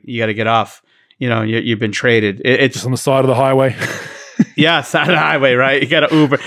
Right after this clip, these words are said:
Speaker 1: You see Isaiah Thomas, you know, on the side, you know, Ubering. No, I'm just joking. But seriously, like, it, it just, it happens, man. It's just one of those things. And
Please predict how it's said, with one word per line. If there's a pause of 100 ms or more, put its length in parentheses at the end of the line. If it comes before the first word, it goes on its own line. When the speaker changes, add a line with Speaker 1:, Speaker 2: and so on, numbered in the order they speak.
Speaker 1:
You
see
Isaiah
Thomas,
you
know,
on
the
side,
you
know,
Ubering. (280)
No,
I'm
just
joking.
But
seriously,
like, (340)
it, (160)
it
just,
it
happens,
man.
It's
just
one
of
those
things.
And